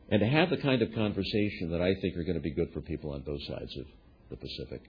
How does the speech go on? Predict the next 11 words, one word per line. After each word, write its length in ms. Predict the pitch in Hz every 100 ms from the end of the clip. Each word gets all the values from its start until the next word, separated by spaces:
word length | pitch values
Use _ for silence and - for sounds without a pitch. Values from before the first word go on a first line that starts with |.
| - - - - -
that 100 | 85
will 160 | - 85
expand 480 | 82 - 113 113 120
the 60 | 101
relationship 760 | 92 98 98 101 - 104 - - -
in 180 | 92 85
ways 280 | 90 92 -
that 100 | 85
are 60 | 82
not 220 | 90 95
just 260 | 92 82